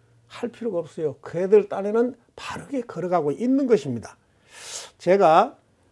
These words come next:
몇 년 전에 목욕탕에서 겪은 일화를 소개를 해드리겠습니다. 제가 다닌 목욕탕에는 한증막이 있고 습기탕이 있습니다. 저는 습기탕을 이용을 하는데,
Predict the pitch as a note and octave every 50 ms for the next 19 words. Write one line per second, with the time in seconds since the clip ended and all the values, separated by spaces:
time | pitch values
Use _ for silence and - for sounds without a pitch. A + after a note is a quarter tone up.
0 | _ _ _ _ _ _ _ _ _ _ _ _ - - C#3+ D#3 F#3 G3+ A3 A3
1 | G#3+ G#3+ G#3 G3 F3+ G3+ G#3 A3 A3+ A3+ A3 F3 C#3 C#3+ D#3 F#3+ G#3 G3+ G#3 -
2 | G3 F#3+ F#3+ F3 F3+ - - D#3+ D#3 D3+ _ F3 E3 D#3 - - F3 D#3+ D#3+ D#3+
3 | D3 D#3 D#3 C#3+ B2 - - F3 D#3 D#3+ C#3+ C#3 B2 G#2+ D3+ C#3+ B2+ B2+ B2+ A#2+
4 | - - - A2+ G2 - - - _ _ _ - - G3 A3 A3 G#3 F#3 F#3 F#3+
5 | F#3+ F3 D#3 D3+ D#3+ E3 E3+ D#3 - - D#3+ C#3+ C#3+ C#3 C3+ D3 G3 B3+ C4 -
6 | _ _ _ _ _ _ _ _ _ - - A#3 C4 A#3 G3+ A3+ A3 G3 F#3 F3+
7 | E3 C#3+ D3 D3 C#3+ - F#3 G3+ G#3+ G3+ - - - C4+ - - C4+ - - -
8 | G3 D#3+ C3+ A#2+ - B2+ A2 F#2 - - _ _ - E3+ F3+ F3+ D#3 - - C#4
9 | C4 - B3+ A#3+ - - G3+ F#3 E3+ E3 D#3+ E3+ F3 E3+ D#3 D3 D3 D3 C#3+ C#3+
10 | C#3 F3+ F3 A#2+ G2